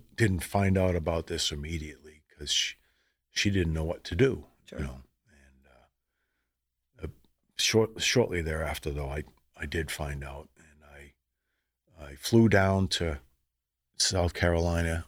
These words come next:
Speaker 1: and I brought one of my other daughters with me, and I contacted the local police, and I said, "You know, what's going on with this?"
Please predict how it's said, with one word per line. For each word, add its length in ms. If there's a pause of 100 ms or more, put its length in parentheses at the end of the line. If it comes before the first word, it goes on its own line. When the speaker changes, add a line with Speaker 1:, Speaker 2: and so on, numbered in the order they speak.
(180)
Speaker 1:
and 120
I 80
brought 300
one 120
of 60
my 140
other 200
daughters 420
with 240
me, 220 (880)
and 400 (520)
I 80
contacted 840
the 200 (840)
local 260
police, 560 (600)
and 120
I 100
said, 300
"You 80
know, 60
what's 220
going 240
on 200
with 160
this?" 260